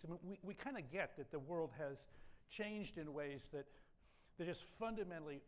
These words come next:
rewrite the rule book. So you'd look at this thing and you'd say, "Well, if I were born at the age of, you know, if I was born in, let's say, say nineteen ninety-four, this would be the world, and I wouldn't be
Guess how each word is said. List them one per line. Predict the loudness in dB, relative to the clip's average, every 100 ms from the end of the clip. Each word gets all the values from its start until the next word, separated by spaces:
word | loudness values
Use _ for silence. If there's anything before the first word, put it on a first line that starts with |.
| -4 2
rewrite | 2 2 4 4 4
the | -2
rule | 2 2 2
book. | -4 -12 -4
So |
you'd | -4 -2
look | 2 2
at | 2
this | -4 -4
thing | -4 -4
and | -4
you'd | -6 -2
say, | 0
"Well, | 2 4 4 2 -6 -16 -20 -20 -20 -20 -10
if | 4 8
I | 10
were | 8
born | 6 4
at | 2
the | 0
age | 0 0 0
of, | -2 -6 -8
you | -4
know, | -2 -4 -4 0
if | 0 8
I | 8
was | 8
born | 4 4 4
in, | 2 -2 -4
let's | -4 -4 -4
say, | -8 -8 -4
say | -2 -2 -8 -12 -12 -4
nineteen | -2 -2 -4 0
ninety-four, | 0 0 -2 2 6 6 4 -4 -16 -18 -20 -20 -20 -16 0
this | 4 4 4
would | 2 4
be | 6 6
the | 6
world, | 2 0 0 0
and | 2
I | 4
wouldn't | 4 2 0
be | -2